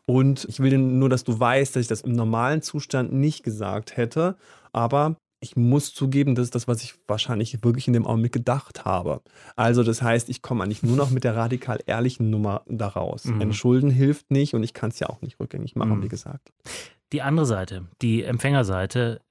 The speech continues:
Speaker 2: kann dabei ja aber auch sowas wie Scham möglicherweise empfinden. Man fühlt sich peinlich berührt in dem Fall.
Speaker 1: Richtig, genau.
Speaker 2: Ne? Äh, wa-, was steckt da dahinter?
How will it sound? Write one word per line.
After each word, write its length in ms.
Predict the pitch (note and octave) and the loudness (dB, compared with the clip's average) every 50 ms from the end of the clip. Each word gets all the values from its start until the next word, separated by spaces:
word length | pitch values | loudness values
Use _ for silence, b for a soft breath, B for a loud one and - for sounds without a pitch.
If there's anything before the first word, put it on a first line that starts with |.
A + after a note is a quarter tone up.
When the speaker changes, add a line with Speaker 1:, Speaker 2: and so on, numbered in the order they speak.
| _ - | _ -6
Speaker 2:
kann 200 | - B2+ C3 C3+ | -2 2 2 4
dabei 320 | C#3 C3+ B2+ C3+ C3 C3 | 4 4 2 2 2 2
ja 120 | C3 B2+ B2+ A#2+ | 2 2 2 0
aber 220 | B2+ B2+ A#2 B2 | 0 0 0 0
auch 140 | E3+ F#3+ - | 0 -2 -4
sowas 400 | - - F3+ B2+ G#2 - - - | -4 -2 0 0 0 -2 -2 -4
wie 140 | A2 F#2 F#2+ | -4 -4 -2
Scham 400 | - - - G2+ F#2+ F#2+ F#2+ F#2+ | -4 -4 -2 -2 -2 -2 -2 -2
möglicherweise 720 | G2+ G2 - A2 G#2 - G#2+ G2 G2 F#2+ G2+ F#2 G2+ A2 | -4 -4 -6 -6 -6 -4 -4 -2 -2 -2 -2 -2 -4 -6
empfinden. 440 | A#2 A2+ G#2+ - - - A2+ G2+ G#2+ | -6 -6 -6 -4 -2 -2 0 0 0
Man 120 | A2 G#2+ | 0 0
fühlt 180 | - - D#3 C#3+ | 0 0 0 0
sich 160 | - - - | -2 -6 -6
peinlich 540 | - - - C#3+ D3+ D#3+ E3 D#3 C#3+ - C#3 | -8 -4 -2 0 2 2 4 2 2 0 0
berührt 640 | C#3 A#2+ A2+ C#3+ C3+ B2 F3 G3+ E3+ A#2 F2+ - - | -2 2 4 4 6 6 6 6 6 6 4 0 -4
in 140 | A#2+ G#2+ G2+ | -4 -2 -2
dem 240 | A2+ G2 F2+ F2+ F2 | -2 -2 -2 -4 -6
Fall. 340 | - - - G2 F2 E2 | -6 -4 -4 -4 -4 0
Speaker 1:
Richtig, 380 | E2+ C3+ A#2 - - G#2 - - | 0 0 0 0 -4 -12 -10 -2
genau. 320 | - A#2 A2+ A#2+ C#3+ C#3+ | 0 2 4 4 2 2
Speaker 2:
Ne? 160 | C#3+ C#3 C3+ C3 | 0 -2 -4 -4
Äh, 180 | C3 B2+ B2+ | -4 -6 -6
wa-, 120 | C3+ C#3+ - | -6 -6 -4
was 180 | B2 C3 C3+ - | -4 -4 -4 -2
steckt 260 | - E3 C#3+ _ - | -4 -6 -6 _ -6
da 280 | A2+ A2+ B2+ E3 F3+ E3 | -6 -6 -4 -6 -6 -8
dahinter? 680 | E3 E3+ D#3+ E3 D#3 D3 D#3+ F3 G3 - A3+ A3+ A3+ | -8 -6 -2 0 2 2 2 2 0 0 -2 -6 -6